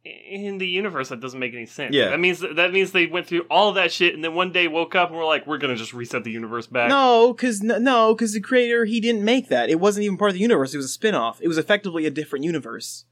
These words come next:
Speaker 1: But it was Dragon Ball Z. They did put the name on it.
Speaker 3: It wasn't
Speaker 2: They
Speaker 3: Dragon
Speaker 2: did,
Speaker 3: Ball
Speaker 2: dude.
Speaker 3: Z. They put the Dragon Ball G T name on it,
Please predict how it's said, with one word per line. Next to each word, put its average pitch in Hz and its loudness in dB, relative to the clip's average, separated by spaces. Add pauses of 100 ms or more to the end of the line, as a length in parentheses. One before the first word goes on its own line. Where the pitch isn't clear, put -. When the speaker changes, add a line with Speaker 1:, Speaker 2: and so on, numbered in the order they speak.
Speaker 1:
But 131 -10
it 127 -6
was 139 0
Dragon 95 -8
Ball 110 -16
Z. - -20
They 139 -4
did 143 -4
put 139 -8
the 110 -10
name 101 -8
on 67 -14
it. - -18
Speaker 3:
It 156 0
wasn't 208 2
Speaker 2:
They - -2
Speaker 3:
Dragon 143 2
Speaker 2:
did, 143 -2
Speaker 3:
Ball 127 0
Speaker 2:
dude. - -4
Speaker 3:
Z. 123 -6
They 127 -6
put 160 -2
the 143 -2
Dragon 143 -2
Ball 139 2
G 139 -8
T 202 -4
name 120 -4
on 113 -8
it, - -16